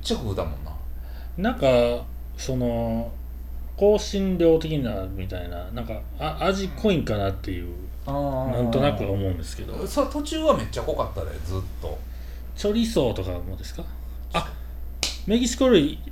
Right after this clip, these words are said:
Speaker 2: 一回天満にありますわ。
Speaker 1: あー、メキシコ料理。
Speaker 2: あ、そう、ぼ-、勃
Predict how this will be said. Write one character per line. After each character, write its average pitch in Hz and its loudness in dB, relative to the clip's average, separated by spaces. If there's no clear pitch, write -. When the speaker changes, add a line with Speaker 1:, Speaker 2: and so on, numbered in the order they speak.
Speaker 2:
一 190 -4
回 165 8
天 240 6
満 233 6
に 123 4
あ 107 4
り 107 2
ま 98 2
す 110 -4
わ。 92 -2
Speaker 1:
あ 117 4
ー、 107 -2
メ 175 -2
キ - -6
シ - -8
コ - -2
料 - 4
理。 240 0
Speaker 2:
あ、 214 4
そ 151 8
う、 127 2
ぼ-、 202 10
勃 240 12